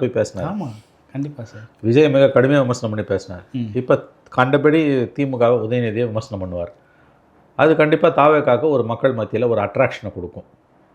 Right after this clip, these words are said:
Speaker 1: அந்த அளவுல அது வந்து திமு-, விஜய் கட்சிக்கு லாபம் கொடுக்கக்கூடிய விஷயம்தான்.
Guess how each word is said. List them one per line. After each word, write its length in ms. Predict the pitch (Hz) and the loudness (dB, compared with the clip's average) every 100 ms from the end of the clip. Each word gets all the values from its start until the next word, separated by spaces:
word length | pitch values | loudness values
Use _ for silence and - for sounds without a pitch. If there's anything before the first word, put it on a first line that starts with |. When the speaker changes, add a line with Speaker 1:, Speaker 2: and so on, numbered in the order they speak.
| _ _ _ _ _ _ _ _ _ | _ _ _ _ _ _ _ _ _
Speaker 1:
அந்த 320 | - 131 147 156 | -4 2 4 6
அளவுல 160 | 165 | 6
அது 220 | 175 135 | 6 4
வந்து 520 | 127 123 165 185 - - _ _ _ | 2 2 2 0 -2 -10 _ _ _
திமு-, 640 | 143 139 123 110 101 98 101 | -2 0 4 4 2 -2 -4
விஜய் 320 | 107 143 156 | 0 0 0
கட்சிக்கு 300 | 120 123 117 | -4 -4 -4
லாபம் 380 | 107 110 131 123 | 0 2 2 0
கொடுக்கக்கூடிய 420 | 117 110 107 110 101 | -2 -4 -4 -4 -4
விஷயம்தான். 360 | - 95 90 | -6 -12 -14